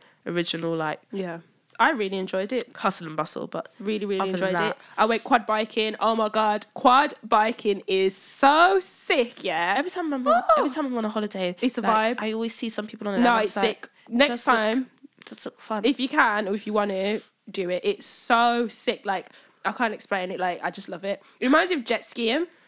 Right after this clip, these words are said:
Speaker 2: So I've done jet
Speaker 1: But on
Speaker 2: skiing,
Speaker 1: land.
Speaker 2: but on land.
Speaker 1: <laughs>
Speaker 2: So I prefer
Speaker 1: I think that's what it is, to be
Speaker 2: <laughs>
Speaker 1: fair.
Speaker 2: I prefer quad biking because I'm on land.
Speaker 1: Yeah.
Speaker 2: I can swim,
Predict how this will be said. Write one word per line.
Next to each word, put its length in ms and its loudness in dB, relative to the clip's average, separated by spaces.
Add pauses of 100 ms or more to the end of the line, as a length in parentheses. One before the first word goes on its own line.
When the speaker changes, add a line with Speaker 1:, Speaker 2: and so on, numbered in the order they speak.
(400)
Speaker 2:
So 60 -2
I've 80 -6
done 160 4
jet 80 -2
Speaker 1:
But 80 4
on 140 2
Speaker 2:
skiing, 120 2
Speaker 1:
land. 400 0
Speaker 2:
but 100 8
on 140 0
land. 360 0
Speaker 1:
<laughs> 120 4
Speaker 2:
So 460 -2
I 80 2
prefer 800 2
Speaker 1:
I 40 4
think 160 -6
that's 160 -2
what 140 -2
it 120 -2
is, 80 0
to 220 8
be 100 6
Speaker 2:
<laughs> 120 6
Speaker 1:
fair. 240 4 (240)
Speaker 2:
I 120 8
prefer 600 4
quad 260 2
biking 320 0
because 300 0
I'm 160 2
on 160 0
land. 520 -2 (320)
Speaker 1:
Yeah. 240 0
Speaker 2:
I 100 6
can 280 2
swim, 560 -2